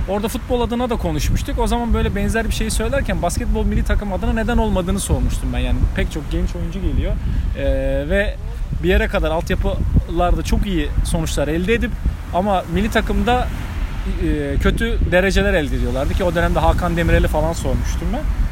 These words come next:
E, ve birkaç hani yurt dışındaki, e, oyunculardan örnek vermiştim. O da işte hep şunu söyledi, yani bir yere kadar getiriyoruz ama biz bir yerde sonra başarıyı elde ettikten sonra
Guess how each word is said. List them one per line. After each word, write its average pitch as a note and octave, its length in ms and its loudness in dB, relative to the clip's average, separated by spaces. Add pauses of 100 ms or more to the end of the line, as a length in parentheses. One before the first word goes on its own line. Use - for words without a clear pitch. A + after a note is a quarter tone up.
(280)
E, C#3+ 400 2
ve F#3 120 0
birkaç G3+ 280 2
hani F#3+ 280 0
yurt F3+ 180 0
dışındaki, F3 320 -2
e, F#3 60 -4 (1080)
oyunculardan F3 560 2
örnek G3 280 0 (100)
vermiştim. - 440 -2 (500)
O G#3 120 0
da B3 80 2
işte B3+ 380 0
hep A#3 140 0
şunu A#3+ 220 0
söyledi, F3 240 2
yani C#3+ 160 2 (140)
bir E3+ 60 0
yere G#3+ 180 2
kadar A3+ 260 0
getiriyoruz G#3+ 540 0
ama A3+ 180 0 (120)
biz F#3+ 200 -2
bir G#3+ 60 2
yerde A3+ 280 0 (120)
sonra F#3+ 280 0
başarıyı G3+ 380 0
elde G3 240 2
ettikten - 440 0
sonra G#3 420 2